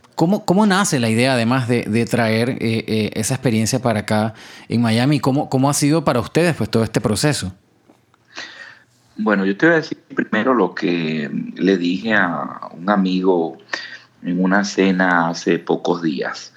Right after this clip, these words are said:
Speaker 2: Si yo hubiera sabido lo difícil que era montar una universidad en los Estados Unidos,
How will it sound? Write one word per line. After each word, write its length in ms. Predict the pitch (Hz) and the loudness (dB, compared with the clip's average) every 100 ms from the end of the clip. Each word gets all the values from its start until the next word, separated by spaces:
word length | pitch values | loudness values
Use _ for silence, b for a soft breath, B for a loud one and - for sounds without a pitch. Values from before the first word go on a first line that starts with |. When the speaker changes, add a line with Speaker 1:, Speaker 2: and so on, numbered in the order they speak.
| B B B B B - | B B B B B -10
Speaker 2:
Si 220 | - 98 | -4 2
yo 160 | 113 | 4
hubiera 320 | 117 131 131 143 | 6 4 4 2
sabido 640 | 139 120 107 87 85 76 - | 2 2 2 2 0 -4 -10
lo 180 | - 87 | -2 0
difícil 520 | 80 80 90 - 104 | 0 -4 -6 -2 -2
que 200 | 101 90 | 2 2
era 180 | 85 82 | 2 0
montar 440 | 76 82 82 82 | -2 -2 0 0
una 160 | 90 92 | 0 0
universidad 520 | 90 87 82 87 87 | 2 0 0 0 2
en 60 | 85 | 2
los 140 | 85 | -2
Estados 380 | 85 - 90 - | 0 0 0 -2
Unidos, 360 | 90 113 156 | 0 2 0